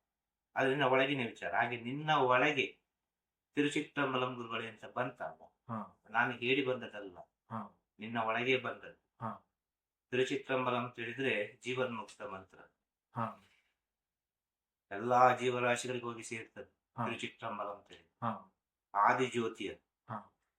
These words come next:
Speaker 1: ತಿರುಚಿಟ್ಟಂಬಲಂ.
Speaker 2: ಹಾ.
Speaker 1: ಪಂಚಭೂತಗಳು ಒಂದಾಗಿ ಸೇರಿದ್ರೆ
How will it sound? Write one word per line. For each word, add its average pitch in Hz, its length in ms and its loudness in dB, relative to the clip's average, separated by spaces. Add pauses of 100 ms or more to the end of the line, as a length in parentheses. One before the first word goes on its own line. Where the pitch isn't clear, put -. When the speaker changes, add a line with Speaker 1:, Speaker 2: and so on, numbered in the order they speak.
(120)
Speaker 1:
ತಿರುಚಿಟ್ಟಂಬಲಂ. 107 1000 -10
Speaker 2:
ಹಾ. 104 240 -10 (920)
Speaker 1:
ಪಂಚಭೂತಗಳು 127 1080 2 (920)
ಒಂದಾಗಿ 127 680 8 (680)
ಸೇರಿದ್ರೆ 120 680 4